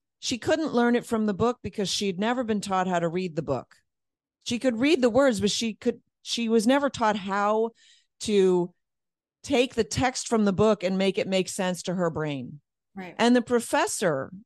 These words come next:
Speaker 1: taught calculus, but not in a way that she could possibly comprehend. All I had to do was answer her questions,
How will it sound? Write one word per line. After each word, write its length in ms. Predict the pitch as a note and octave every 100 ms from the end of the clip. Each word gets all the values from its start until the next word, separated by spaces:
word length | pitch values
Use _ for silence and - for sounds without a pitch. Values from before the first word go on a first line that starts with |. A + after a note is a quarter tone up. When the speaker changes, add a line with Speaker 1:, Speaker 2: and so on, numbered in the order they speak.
| _
Speaker 1:
taught 360 | - G#3+ G#3 G3+ _
calculus, 800 | C#4 C4+ F4+ G#3+ D3+ C#3 D#3+ - _ _ _ -
but 160 | A3+
not 380 | A3+ A#3 B3 C#4
in 120 | C#4+
a 60 | B3+
way 260 | F#3+ F3+ F#3
that 140 | F#3
she 220 | - A3
could 220 | G3+ A#3
possibly 560 | - F3+ F#3+ - F#3 F#3
comprehend. 840 | F#3 F#3 F#3 A3 D4+ G#4+ D#3+ B2 - _ _ _ _ _ _
All 200 | B3 C#4
I 140 | C4+ C#4+
had 200 | F4 A3+
to 80 | G3
do 200 | G3+ G3+
was 180 | G3 -
answer 380 | A3 A3+ A#3+
her 120 | G#3+ G3
questions, 960 | B3 C#4 - - D#3+ D3 G#3 - -